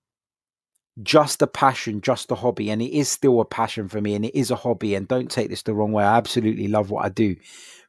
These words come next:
but you can suffer from football burnout 'cause you can't switch off from it. You know, anything happens, you gotta be on it. You gotta be reading. You gotta be researching. You've always gotta be ahead of the game.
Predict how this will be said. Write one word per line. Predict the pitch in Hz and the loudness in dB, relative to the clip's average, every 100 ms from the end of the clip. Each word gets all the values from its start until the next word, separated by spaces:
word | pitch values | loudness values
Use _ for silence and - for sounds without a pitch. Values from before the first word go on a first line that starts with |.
| - | 2
but | 123 | 4
you | 127 | 4
can | - - 151 156 | 4 4 6 6
suffer | - 147 - 127 | 6 4 4 2
from | - 113 | 2 0
football | - 127 120 104 | 0 0 0 -2
burnout | 95 110 101 87 85 _ _ _ _ | 2 2 2 -2 -4 _ _ _ _
'cause | 120 110 | 2 4
you | |
can't | 139 - 170 160 | 4 6 6 6
switch | - 139 - | 2 0 6
off | 135 - | 4 4
from | 113 95 | 0 -4
it. | 82 _ _ _ _ _ | -6 _ _ _ _ _
You | 120 | 2
know, | 123 127 | 2 6
anything | 156 175 170 | 6 8 6
happens, | 156 139 135 110 | 4 2 2 0
you | 117 | 2
gotta | 123 123 | 6 6
be | 107 120 | 6 6
on | 110 | 4
it. | 92 - | 2 -4
You | 110 | -2
gotta | 107 147 127 | 6 6 6
be | 123 | 4
reading. | 117 123 113 101 92 | 4 4 4 0 -2
You | 98 | -2
gotta | 143 123 | -2 0
be | 123 | 0
researching. | 117 113 123 120 - 98 | 2 2 2 2 0 -4
You've | 101 117 | 0 4
always | 135 123 | 6 6
gotta | - 123 | 2 -2
be | 101 117 | 2 4
ahead | 110 107 | 4 2
of | 104 | 0
the | |
game. | 98 113 104 | 0 0 0